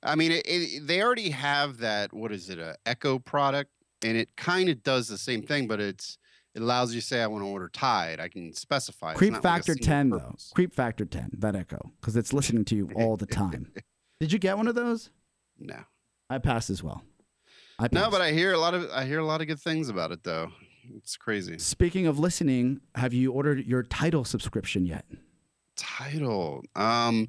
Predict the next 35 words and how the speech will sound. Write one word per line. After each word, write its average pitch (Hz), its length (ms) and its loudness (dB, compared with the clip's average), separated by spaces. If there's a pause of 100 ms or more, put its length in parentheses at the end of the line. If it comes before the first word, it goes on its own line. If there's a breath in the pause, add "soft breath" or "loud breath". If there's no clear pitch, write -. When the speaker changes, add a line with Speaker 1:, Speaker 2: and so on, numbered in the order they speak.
(420 loud breath)
Speaker 1:
no, 170 520 8
I'm, 127 260 2
I'm 120 200 -2
actually 127 600 -2 (320)
interested 135 800 2 (140)
in, 110 720 2 (500 soft breath)
is, 139 300 2
is 139 340 2
this 139 360 2
<laughs> - 160 -2
gonna 156 180 4 (160)
be, 135 220 4 (200 loud breath)
it, - 160 -4 (400)
all 131 140 6
right, 101 140 2
well, 135 140 2
first 247 340 2
of 190 60 -2
all, 165 140 6
tell 180 240 2
everyone 139 480 0
what 120 180 -4
Tidal 92 360 -4
is, 80 180 -14
and 98 100 -8
then 117 120 -2
we'll 104 100 -6
get 92 140 -6
into 73 260 -12
it. - 80 -20 (400)
Speaker 2:
Well, 202 260 0
Tidal 220 640 4
is 156 800 2 (140)
a 131 580 2 (260)
venture, 113 840 2